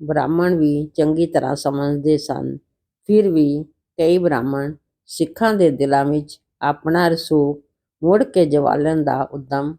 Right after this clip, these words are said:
ਕਰਦੇ ਰਹਿੰਦੇ ਸਨ। ਇੱਕ ਵੇਰਾ ਇੱਕ ਬ੍ਰਾਹਮਣ ਤੇ ਉਸ ਦਾ ਪੁੱਤਰ ਬਨਾਰਸ ਤੋਂ ਅੰਮ੍ਰਿਤਸਰ ਆਏ। ਉਹਨਾਂ ਦੇ ਕੋਲ ਬਹੁਤ ਸਾਰੀਆਂ ਧਾਰਮਿਕ ਪੁਸਤਕਾਂ ਵੀ ਸਨ।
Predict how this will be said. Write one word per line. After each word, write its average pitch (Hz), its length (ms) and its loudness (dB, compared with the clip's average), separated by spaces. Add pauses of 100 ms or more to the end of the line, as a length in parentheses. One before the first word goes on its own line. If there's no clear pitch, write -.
(160)
ਕਰਦੇ 139 380 -2
ਰਹਿੰਦੇ 127 400 -2
ਸਨ। 131 420 -8 (460)
ਇੱਕ 190 260 2
ਵੇਰਾ 131 580 2 (300)
ਇੱਕ 156 200 -8
ਬ੍ਰਾਹਮਣ 139 560 0 (200)
ਤੇ 156 120 0
ਉਸ - 220 -6
ਦਾ 175 100 4
ਪੁੱਤਰ 127 560 -8 (420)
ਬਨਾਰਸ 151 520 2
ਤੋਂ 143 300 -2 (120)
ਅੰਮ੍ਰਿਤਸਰ 160 680 -2
ਆਏ। 143 420 -10 (420)
ਉਹਨਾਂ 190 260 4
ਦੇ 175 140 4
ਕੋਲ 135 360 0
ਬਹੁਤ 160 340 2
ਸਾਰੀਆਂ 135 640 -4 (480)
ਧਾਰਮਿਕ 147 440 0
ਪੁਸਤਕਾਂ 175 540 -4
ਵੀ 151 160 2
ਸਨ। 139 480 -6